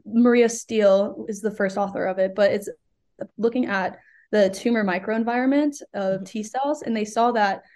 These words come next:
Speaker 1: you get a flip of expression in C X C R four and C X C R seven. So with C X C R seven, otherwise A C K R three, it's upregulated in these tumor environments, whereas, um, C X C R four is downregulated.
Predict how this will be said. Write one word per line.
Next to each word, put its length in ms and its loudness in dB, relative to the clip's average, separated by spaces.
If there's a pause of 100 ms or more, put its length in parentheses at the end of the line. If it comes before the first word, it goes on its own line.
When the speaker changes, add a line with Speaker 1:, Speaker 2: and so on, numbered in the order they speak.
(220)
Speaker 1:
you 160 -2
get 140 4
a 60 -2
flip 480 -6
of 160 -2
expression 680 -2
in 240 -2
C 200 -4
X 200 -4
C 140 -2
R 160 2
four 340 -2
and 160 -4
C 140 -6
X 220 -8
C 100 -8
R 100 -4
seven. 500 -2 (320)
So 460 4
with 180 0
C 120 -2
X 160 -2
C 80 -2
R 80 -2
seven, 400 -6 (120)
otherwise 460 -2
A 80 -6
C 140 -10
K 100 -10
R 80 -6
three, 340 -2 (280)
it's 160 0
upregulated 720 0
in 140 -4
these 180 -6
tumor 260 -6
environments, 600 -6
whereas, 420 -2
um, 240 -6
C 160 -4
X 140 -6
C 80 -2
R 160 -4
four 100 -2
is 120 -8
downregulated. 920 -6